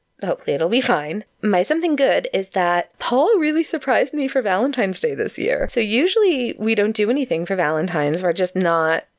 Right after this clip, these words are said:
Valentine's is that holiday where it's like, "Give me flowers any other day. Don't buy them when they're three times the price." And let's not try to go out to a nice meal when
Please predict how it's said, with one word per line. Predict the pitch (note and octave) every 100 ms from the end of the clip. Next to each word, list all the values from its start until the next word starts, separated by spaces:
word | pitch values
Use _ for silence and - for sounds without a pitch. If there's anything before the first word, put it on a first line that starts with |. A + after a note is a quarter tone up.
| _
Valentine's | D4 F#4 G#4+ G#4 E4+
is | C4+
that | B3 -
holiday | - F#3+ F#3+ F#3+ F#3 F#3 F#3 F3+ F3+
where | G#3
it's | F#3+
like, | G3+ F3+ - _ _
"Give | D4+ F4+
me | G#4
flowers | F#4+ C4+ A#3 A3 A3 G3+ G3+ -
any | G#3 G#3+ G#3+
other | F3 E3 D#3+
day. | D#3 C#3+ C#3+ D#3
Don't | A#3 E4+
buy | - G3 F3
them | D#3+
when | D3+ D3+
they're | D3
three | - C3+
times | - C#3 C3 C3+
the |
price." | - G#2+ - - -
And | G#3+ B3
let's | F4+ -
not | G4 -
try | D4
to | C#4
go | A#3
out | G3 G3
to | -
a | F3+
nice | F3 F#3 G3+
meal | F3+ E3+ E3
when | D#3+ E3